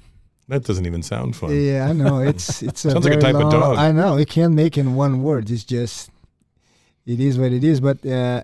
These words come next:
Speaker 2: it was a funny day. It was a funny, I think it was when you met Rico, right?
Speaker 1: Yeah, it was Rico Rodriguez. He,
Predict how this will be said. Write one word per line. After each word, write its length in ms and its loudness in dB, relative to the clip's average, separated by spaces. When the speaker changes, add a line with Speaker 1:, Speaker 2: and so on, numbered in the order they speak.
Speaker 2:
it 60 -2
was 160 2
a 80 0
funny 280 0
day. 320 -4
It 60 -16
was 140 -6
a 80 -2
funny, 360 -2
I 80 0
think 220 -2
it 40 -2
was 140 0
when 160 2
you 60 2
met 280 -2
Rico, 320 -2
right? 320 -6
Speaker 1:
Yeah, 80 0
it 40 2
was 100 -2
Rico 240 -2
Rodriguez. 640 -2
He, 240 -8